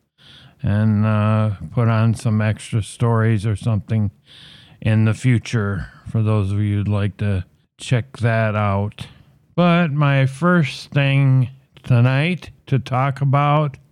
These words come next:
is I just watched the movie Idiocracy. <laughs> Uh, it was done, uh, by, uh, Mike Judge. I think he did, uh,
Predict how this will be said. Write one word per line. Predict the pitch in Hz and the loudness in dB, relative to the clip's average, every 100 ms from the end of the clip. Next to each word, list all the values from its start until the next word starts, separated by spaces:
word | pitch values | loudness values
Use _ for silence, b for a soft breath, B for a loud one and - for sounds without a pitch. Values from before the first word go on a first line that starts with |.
| B B B B B | B B B B B
is | - 117 123 131 131 131 131 107 - _ _ _ _ b | -2 2 4 4 4 4 4 0 -10 _ _ _ _ b
I | - 120 | 0 0
just | 110 139 131 - | 2 2 0 -2
watched | 127 123 123 131 - - - | 0 0 0 -4 -10 -18 -6
the | 113 107 | 0 2
movie | 113 120 113 120 117 107 B B B B B B - | 4 4 2 2 0 -2 B B B B B B -2
Idiocracy. | 131 131 123 120 117 123 101 - 113 101 98 - - - | 2 2 2 -2 -2 -2 -2 -2 -2 -2 -4 -8 -6 -4
<laughs> | - - 156 - - 135 - - - _ _ - | -4 -4 -6 -4 -6 -6 -8 -16 -16 _ _ -4
Uh, | 107 107 104 107 117 | 0 0 0 0 0
it | 123 | 0
was | 120 120 98 - - - _ | 2 0 -2 -8 -20 -20 _
done, | 127 120 117 117 117 113 71 87 - - | 0 2 2 2 2 -2 -4 -10 -14 -18
uh, | 71 104 | -8 -6
by, | 104 113 110 110 113 110 | -2 -2 0 0 0 0
uh, | 107 104 104 - | 0 0 -2 -4
Mike | - 104 117 123 110 _ | -4 -2 0 -2 -8 _
Judge. | - 123 120 117 123 - - | -2 0 2 2 0 -4 -10
I | 92 | -8
think | 92 113 104 | -4 -4 -4
he | 107 104 | -4 -6
did, | 92 107 98 - | -2 -2 -2 -4
uh, | 101 90 | -6 -6